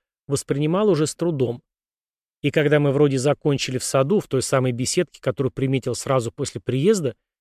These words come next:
я мог сказать только одно: «Беру». Но мы еще не все посмотрели. А дворовые постройки? Здесь великолепный флигель. В нем можно, по примеру князя Баретинского, организовать себе кабинет или бильярдную, чтобы никто не мешал.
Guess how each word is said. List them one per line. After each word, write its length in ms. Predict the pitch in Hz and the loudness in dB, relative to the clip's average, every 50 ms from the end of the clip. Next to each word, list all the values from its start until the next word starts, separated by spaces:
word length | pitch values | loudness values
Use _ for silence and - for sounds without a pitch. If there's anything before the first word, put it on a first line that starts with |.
| _ _ - | _ _ -2
я 160 | 202 233 247 | 0 2 2
мог 160 | 254 247 - | 2 2 -2
сказать 400 | - - - 175 160 160 160 - | -2 -4 -2 0 2 2 2 0
только 320 | - - 135 - - 147 143 | 0 -2 -4 -2 0 0 0
одно: 300 | 135 120 120 113 117 _ _ _ _ _ _ _ _ _ _ _ - | 0 -2 -4 -10 -10 _ _ _ _ _ _ _ _ _ _ _ -12
«Беру». 520 | 135 127 123 127 139 156 165 156 127 - - _ _ _ _ _ _ _ _ _ _ _ - - - - - - | -8 -6 -2 0 2 2 2 2 0 -4 -8 _ _ _ _ _ _ _ _ _ _ _ -20 -20 -20 -20 -18 -12
Но 200 | - 113 113 110 | -8 -6 -4 -2
мы 140 | 113 113 113 | -2 -2 -2
еще 220 | 107 - - - 123 | -4 -4 -4 -4 -4
не 120 | 123 123 | -4 -4
все 200 | - - - 143 | -4 -4 -6 -8
посмотрели. 680 | - - - - 151 151 147 - 202 240 247 208 - - _ _ _ _ _ _ _ _ _ _ | -6 -6 -6 -4 -4 -4 -4 -4 -4 -4 -4 -4 -6 -10 _ _ _ _ _ _ _ _ _ _
А 100 | - 143 | -2 0
дворовые 480 | 131 131 139 139 139 139 135 139 135 131 | 2 4 4 4 4 2 2 2 0 0
постройки? 680 | - 131 127 - - - 135 143 160 170 160 _ - - _ _ - | -2 -4 -4 -4 -4 -4 -4 -2 -2 -4 -6 _ -16 -20 _ _ -10
Здесь 280 | 123 117 127 127 - - | -6 -4 -4 -4 -4 -2
великолепный 600 | 135 127 120 - - 135 131 135 - - 147 139 | -4 -4 -2 0 0 2 2 2 0 0 -4 -6
флигель. 500 | - - 180 226 254 214 185 127 117 - _ _ _ _ _ _ - | -6 -4 -2 0 0 0 -2 -6 -8 -10 _ _ _ _ _ _ -6
В 120 | 131 139 | -2 0
нем 160 | 147 147 143 | 2 2 2
можно, 280 | 147 151 151 123 135 135 | 2 0 0 0 -2 -4
по 140 | - 139 123 | -6 -6 -6
примеру 380 | - 135 135 143 151 156 147 | -4 -2 0 2 2 2 0
князя 360 | - - 135 143 143 131 131 | -2 -4 -2 -2 0 0 0
Баретинского, 680 | 123 127 135 131 123 - - 170 190 190 - - - 131 | 0 0 2 2 0 -2 -4 -4 -4 -4 -4 -4 -2 -2
организовать 540 | 127 127 127 127 123 120 135 139 151 147 - | -2 0 -2 -2 0 0 2 2 2 0 0
себе 200 | - 147 135 135 | -2 -4 -4 -4
кабинет 440 | - - 135 127 139 170 214 214 - | -2 -4 -2 -2 0 0 0 0 0
или 120 | 180 160 | -2 -2
бильярдную, 640 | 143 147 147 131 127 131 127 127 127 110 120 123 | 0 -2 0 2 2 2 2 0 0 -2 -4 -6
чтобы 260 | 113 - - 139 127 127 | -6 -4 -4 -2 -2 -2
никто 260 | 131 117 _ - 135 | -2 -2 _ -2 -2
не 100 | 127 123 | 0 0
мешал. 440 | 123 131 - - - 120 120 120 | -2 -2 -2 -4 -4 -6 -6 -8